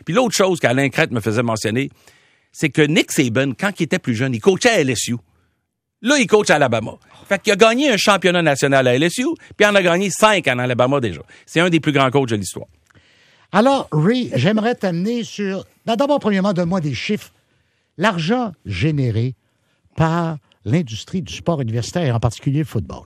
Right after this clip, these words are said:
Speaker 2: Aux États-Unis, attachez vos tucs et vos ceintures.
Speaker 1: Bon, si vous donnez, si, pour vous donner une comparaison, là, la N F L génère à peu près dix-huit milliards de dollars en business annuellement.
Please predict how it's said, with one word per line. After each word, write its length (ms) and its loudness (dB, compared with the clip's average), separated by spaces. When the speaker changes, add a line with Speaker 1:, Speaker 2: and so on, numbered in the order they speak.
Speaker 2:
Aux 80 -8
États-Unis, 340 -2
attachez 460 -2
vos 220 -4
tucs 340 -8
et 80 -2
vos 140 -2
ceintures. 680 -4
Speaker 1:
Bon, 120 -4
si 160 -6
vous 60 -4
donnez, 260 2
si, 140 -4
pour 220 -2
vous 40 -4
donner 220 2
une 100 0
comparaison, 640 2
là, 100 0
la 140 2
N 160 0
F 80 -6
L 140 0
génère 340 0
à 80 0
peu 80 -8
près 160 -2
dix-huit 400 -6
milliards 320 -2
de 80 -2
dollars 300 -2
en 80 -4
business 400 -6
annuellement. 400 -2